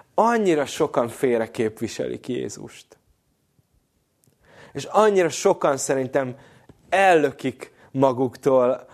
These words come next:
az embereket, ahelyett, hogy, hogy vonzóvá tennék Jézust. És éppen ezek miatt, a dolgok miatt, hogy ráhúznak Jézusra egy öreg ember ruhát,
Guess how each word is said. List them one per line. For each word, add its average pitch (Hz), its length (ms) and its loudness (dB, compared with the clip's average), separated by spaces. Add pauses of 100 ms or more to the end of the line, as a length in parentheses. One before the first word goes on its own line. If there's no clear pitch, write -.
(100)
az 120 260 -6
embereket, 131 640 0
ahelyett, 135 420 -2
hogy, 120 220 -4 (200)
hogy 127 240 -2 (160)
vonzóvá 127 1040 0
tennék 113 460 -4
Jézust. 113 480 -4
És - 180 -10
éppen 151 400 -2
ezek 123 380 -6
miatt, 113 560 -8 (520)
a 117 100 -8
dolgok 117 380 -2
miatt, 113 260 -10
hogy 120 180 -6 (280)
ráhúznak 139 800 0
Jézusra 131 560 0
egy 110 180 -2
öreg 110 320 -2
ember 104 420 -8
ruhát, 104 600 -12